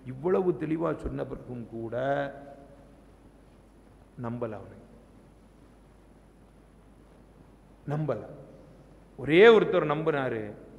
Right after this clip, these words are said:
போய் சொன்ன உடனே சொல்லிட்டாரு, "என்னுடைய நண்பர் முகம்மது சொல்லியிருந்தால்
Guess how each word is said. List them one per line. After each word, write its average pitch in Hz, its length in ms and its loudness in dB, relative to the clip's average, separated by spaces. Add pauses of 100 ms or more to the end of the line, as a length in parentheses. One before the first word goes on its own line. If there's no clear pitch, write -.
(160)
போய் 190 180 6
சொன்ன 247 380 4
உடனே 254 300 10
சொல்லிட்டாரு, 190 680 6
"என்னுடைய 160 340 0
நண்பர் 190 300 2
முகம்மது 170 560 -4
சொல்லியிருந்தால் 170 600 2